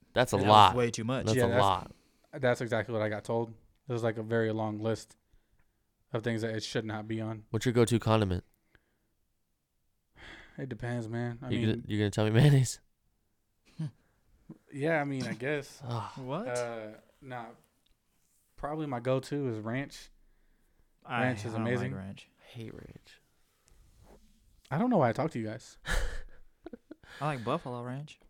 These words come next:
Speaker 3: Buffalo ranch?
Speaker 2: Yeah.
Speaker 3: Now you just changed the whole fucking game.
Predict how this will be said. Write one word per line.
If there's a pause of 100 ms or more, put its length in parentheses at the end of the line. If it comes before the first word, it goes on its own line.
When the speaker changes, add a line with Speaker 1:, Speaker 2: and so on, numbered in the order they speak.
(1160)
Speaker 3:
Buffalo
ranch? (160)
Speaker 2:
Yeah. (520)
Speaker 3:
Now
you
just
changed
the
whole
fucking
game.